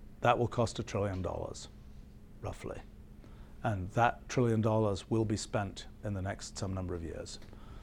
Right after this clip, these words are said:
Um, and, you know, once that has been spent, uh, a bunch of things about companies will become much more efficient. You know, companies will be able to, you know, basically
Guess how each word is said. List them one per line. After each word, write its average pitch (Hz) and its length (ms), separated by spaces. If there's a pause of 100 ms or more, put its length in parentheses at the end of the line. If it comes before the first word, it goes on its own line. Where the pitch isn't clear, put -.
(320)
Um, 92 260 (200)
and, 101 340 (380)
you 117 60
know, 95 140
once 123 320
that 123 140
has 110 140
been 110 180
spent, - 520 (580)
uh, 104 340
a 113 60
bunch 127 360
of 110 100
things 127 300
about 104 260
companies 104 380
will 98 120
become 95 240
much 98 200
more 95 120
efficient. - 480 (680)
You 101 60
know, 90 100
companies 104 400
will 110 100
be 107 120
able 101 200
to, 101 320
you 101 80
know, 90 100
basically 107 600